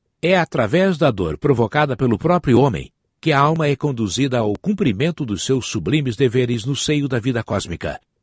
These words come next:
que o animal despoja-se de sua bagagem instintiva inferior para se transformar no anjo refulgente.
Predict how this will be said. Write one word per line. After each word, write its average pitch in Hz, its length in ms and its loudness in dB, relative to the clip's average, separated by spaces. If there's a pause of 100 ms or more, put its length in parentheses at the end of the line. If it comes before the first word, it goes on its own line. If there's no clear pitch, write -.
que 135 120 4
o 139 80 8
animal 147 420 2
despoja-se 135 720 0
de 110 140 -10
sua 139 180 0
bagagem 113 520 -2
instintiva 101 640 -4
inferior 98 500 0
para 151 220 -2
se 135 160 -8
transformar 110 680 -2
no 156 280 2
anjo 104 260 0
refulgente. 85 880 -4